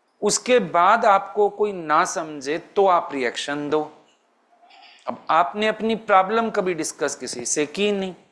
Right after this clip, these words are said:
seriously कि मुझे तुम्हारा ये वे पसंद नहीं आता, तुम्हारा ऐसे बोलना अच्छा नहीं लगता। अब वो चीज़ किसी को बताओगे तो अगला control कर लेगा ना, बनाने तो हर कोई बैठा है अपने को।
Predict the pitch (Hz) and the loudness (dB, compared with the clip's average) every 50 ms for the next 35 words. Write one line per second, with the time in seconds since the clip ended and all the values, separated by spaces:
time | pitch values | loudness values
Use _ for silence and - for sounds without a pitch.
0 | _ - - 170 170 165 175 170 165 - 170 180 170 160 - _ _ _ _ _ | _ -6 -2 0 2 2 2 0 0 -2 -4 -6 -8 -8 -12 _ _ _ _ _
1 | _ _ _ _ _ _ _ _ _ _ _ _ _ _ _ _ _ _ - - | _ _ _ _ _ _ _ _ _ _ _ _ _ _ _ _ _ _ 0 0
2 | 175 170 165 165 156 143 196 208 202 - 202 185 170 156 147 151 160 170 175 175 | 0 0 0 -2 0 2 2 2 2 0 -2 0 2 2 4 4 4 2 2 0
3 | 165 170 165 147 135 147 180 190 185 175 156 - - - 151 143 143 139 139 139 | -2 -4 -4 -2 0 2 2 2 2 0 -4 -4 -4 -8 -8 -10 -10 -10 -10 -8
4 | 139 135 131 123 117 - - - 127 131 135 135 135 151 - _ _ _ _ _ | -6 -4 -4 -4 -4 -4 -2 -2 0 0 0 0 -2 -6 -12 _ _ _ _ _
5 | _ - 160 160 160 165 175 175 - - - 175 180 175 - 208 196 175 156 160 | _ -6 -2 0 2 2 2 0 -2 0 0 0 0 2 0 -2 -2 -2 -2 -4
6 | 156 151 147 151 151 147 139 - - - 143 139 139 135 131 131 139 139 135 131 | -4 -4 -4 -2 -2 -2 -2 -4 -6 -6 -6 -6 -6 -6 -8 -6 -4 -4 -4 -4
7 | - - - - 139 139 147 - - - - _ _ _ _ _ _ - - - | -4 -8 -4 -2 0 0 0 -2 -8 -18 -20 _ _ _ _ _ _ -6 -6 -6
8 | - - - 147 131 131 147 175 208 208 214 - 247 247 254 - - 220 220 - | -6 -8 -16 -14 -8 -2 2 2 2 2 2 -2 -2 -2 -2 -2 -4 -6 -6 -4
9 | - - 202 - 233 220 170 151 156 - - 165 156 165 196 220 233 208 247 240 | -4 -6 -2 0 0 0 2 0 -2 0 2 2 4 6 6 4 2 2 -2 -2
10 | 240 - 220 202 180 180 202 202 202 202 208 190 190 165 190 196 202 196 196 185 | 0 0 0 0 2 2 2 2 2 2 -4 -6 -6 -4 -2 -2 -2 -2 -2 -2
11 | 160 147 139 131 127 123 120 147 196 254 247 - - _ _ _ _ _ _ _ | -2 -2 -2 -4 -6 -6 -6 -10 -12 -12 -16 -20 -20 _ _ _ _ _ _ _
12 | - 165 185 202 196 202 214 233 226 233 220 208 202 208 226 226 214 196 190 190 | -4 -2 0 0 0 0 0 -2 0 2 2 2 2 2 -2 0 0 0 0 -2
13 | 190 180 190 180 170 175 - 165 165 160 160 - - - | 0 0 0 0 0 -2 -4 -12 -12 -12 -12 -14 -20 -20